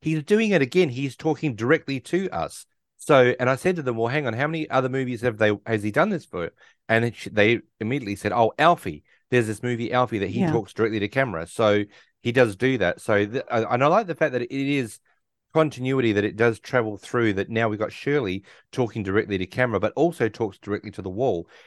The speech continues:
Speaker 1: And we understand that she's gonna be preparing for her husband, Joe, chips and egg for dinner. Now, apparently this is not the done thing that happens, because on a
Speaker 2: No, chips and
Speaker 1: Thursday
Speaker 2: eggs is Tuesday.
Speaker 1: Chips and eggs are Tuesday.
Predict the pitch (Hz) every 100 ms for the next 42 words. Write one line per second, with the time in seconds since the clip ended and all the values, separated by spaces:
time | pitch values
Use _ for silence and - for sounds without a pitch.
0 | _ - 123 123 120 113 127 120 143 180
1 | 180 - 135 120 113 - 120 117 113 107
2 | - 98 113 127 104 87 139 - _ _
3 | - 117 113 104 107 107 92 90 107 101
4 | 90 101 _ _ - 139 101 110 113 101
5 | 92 - 104 131 78 95 104 110 170 233
6 | 139 117 117 110 98 113 131 131 - _
7 | _ _ _ _ 117 113 95 104 104 110
8 | - 95 98 95 101 - - - 143 107
9 | 95 92 95 90 82 - 202 269 262 101
10 | 240 226 269 208 156 - 294 320 - 143
11 | 139 - _ _ _ _ _ - 95 -
12 | 107 87 - 107 220 214 - 90